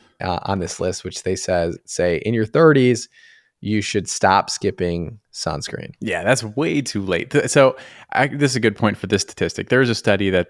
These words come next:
Speaker 2: is in some of our derm literature, and I think it said that thirty percent of your sun damage occurs by age thirty. And it's supposed to be, that, I'm like, "Okay, well, that's not that novel." It basically means that it's all cumulative. You get one percent of year of your life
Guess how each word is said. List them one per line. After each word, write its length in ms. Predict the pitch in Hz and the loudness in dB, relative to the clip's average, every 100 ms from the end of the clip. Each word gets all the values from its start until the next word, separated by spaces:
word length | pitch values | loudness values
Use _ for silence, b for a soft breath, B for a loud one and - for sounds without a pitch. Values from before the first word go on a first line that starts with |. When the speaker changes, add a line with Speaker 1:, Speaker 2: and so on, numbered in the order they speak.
| - | -6
Speaker 2:
is 240 | 101 95 | -6 -4
in 180 | 95 90 | -4 -6
some 160 | - 95 | -4 -2
of 100 | 90 | -2
our 100 | 87 | -2
derm 240 | 90 87 | -2 -2
literature, 380 | 85 85 - 87 | -2 -4 -4 -6
and 100 | 85 | -6
I 40 | |
think 180 | 87 185 | -2 -2
it 80 | - | -2
said 200 | - 90 | 0 0
that 220 | 90 - | 0 -2
thirty 400 | - - 117 117 | -6 -2 2 2
percent 340 | 113 107 107 98 | 0 -4 -4 -4
of 60 | |
your 100 | 92 | -4
sun 240 | 90 98 90 | -4 -4 -2
damage 280 | 87 85 87 | -2 -2 -4
occurs 340 | - 82 85 | -4 -4 -4
by 140 | 82 | -4
age 260 | 82 82 - | -4 -6 -6
thirty. 400 | 92 80 - - _ _ _ _ | -4 -4 -6 -16 _ _ _ _
And 140 | 113 110 | -2 0
it's 100 | 101 | 2
supposed 260 | 113 95 | 0 0
to 80 | 98 | -2
be, 60 | 90 | -6
that, 240 | - 95 | -4 -2
I'm 80 | 101 | 0
like, 160 | 95 110 | 0 0
"Okay, 260 | - 90 | 0 0
well, 80 | 90 | 2
that's 380 | 92 87 - - - | 0 0 -6 -14 -6
not 260 | 147 151 | 0 2
that 160 | 90 87 | 2 0
novel." 400 | 90 87 80 80 | 2 2 2 -2
It 60 | 92 | 0
basically 400 | 98 - 95 90 | 0 0 -2 -2
means 220 | 87 90 | -2 0
that 120 | 87 | -2
it's 120 | 82 | 0
all 120 | 82 | -2
cumulative. 580 | - - 92 82 82 80 | -2 -2 -2 0 -2 -2
You 80 | 87 | -2
get 100 | 90 | 0
one 180 | 92 90 | 0 0
percent 320 | 92 - 85 | -4 -4 -6
of 80 | 82 | -4
year 220 | 87 85 | -4 -2
of 80 | 82 | -2
your 120 | 85 | 0
life 260 | 85 82 | 2 0